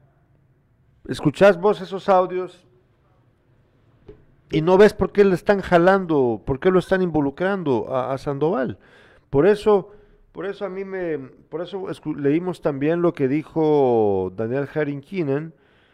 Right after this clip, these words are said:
acerca del caso, donde decía él que, que no se le ve por qué razón lo meten a Sandoval ahí, que tienen una, una obsesión con involucrarlo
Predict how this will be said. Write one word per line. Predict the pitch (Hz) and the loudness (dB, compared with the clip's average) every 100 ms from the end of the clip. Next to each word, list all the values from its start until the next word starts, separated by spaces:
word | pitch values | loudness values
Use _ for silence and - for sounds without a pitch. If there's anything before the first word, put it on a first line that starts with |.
| _ _ _ _ _ _ | _ _ _ _ _ _
acerca | - 120 - 151 160 151 | -10 -8 -4 -2 4 4
del | 135 | 4
caso, | 185 202 151 | 2 2 2
donde | 123 117 110 | 2 2 0
decía | 113 113 - 160 156 | 0 -2 -4 -2 0
él | 160 156 | 0 -4
que, | 143 117 - _ _ - | -12 -12 -14 _ _ -16
que | 123 | -14
no | 113 123 139 | -14 -14 -14
se | 165 208 | -12 -8
le | 185 | -6
ve | 165 | -6
por | 185 160 147 - | -8 -10 -14 -8
qué | 185 | -6
razón | 175 165 170 175 | -6 -6 -8 -8
lo | 160 | -2
meten | 160 196 - 170 147 | 0 0 0 -2 0
a | 127 | -2
Sandoval | - 131 123 147 160 | -2 -2 4 4 4
ahí, | 180 | 2
que | 180 143 | 0 -4
tienen | 165 165 175 | 0 0 2
una, | 180 196 180 - - - - | 2 2 2 -2 -16 -20 -4
una | 190 208 220 | 0 6 8
obsesión | 202 143 - 135 - 180 226 220 | 6 4 0 0 0 4 6 4
con | 180 139 127 | -2 -8 -10
involucrarlo | 120 117 113 113 147 175 180 160 147 | -10 -8 -8 -4 2 2 2 -4 -10